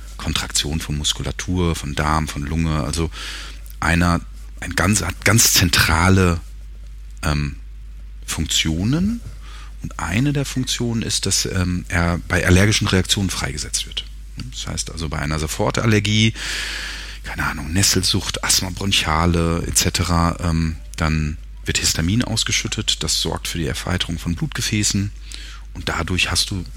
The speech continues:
so Symptome wie zum Beispiel Hautrötungen oder eine laufende Nase und so weiter. Und kann aber auch, ähm, für Herzrhythmusstörungen verantwortlich sein, für Magen-Darm-Beschwerden. Also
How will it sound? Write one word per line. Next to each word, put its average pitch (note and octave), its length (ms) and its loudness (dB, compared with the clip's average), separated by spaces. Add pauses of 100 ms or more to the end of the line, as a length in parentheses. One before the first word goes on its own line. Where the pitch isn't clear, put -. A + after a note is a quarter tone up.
(840)
so G2 180 -6
Symptome A2+ 520 4
wie G2+ 140 4
zum F#2+ 140 2
Beispiel F2 220 0
Hautrötungen F2+ 840 0
oder D#2 160 -4
eine D#2 180 -2
laufende E2+ 400 0
Nase D2 460 -2
und - 180 -8
so - 140 -6
weiter. - 360 -10
Und A#2 440 -8 (640)
kann F2+ 260 2
aber A2+ 240 0
auch, G#2 320 0
ähm, G2+ 180 2
für F#2+ 280 0
Herzrhythmusstörungen F2 800 0
verantwortlich - 580 -6
sein, D2 320 -4
für - 100 -10
Magen-Darm-Beschwerden. D#2 1000 -4
Also F#2+ 100 -10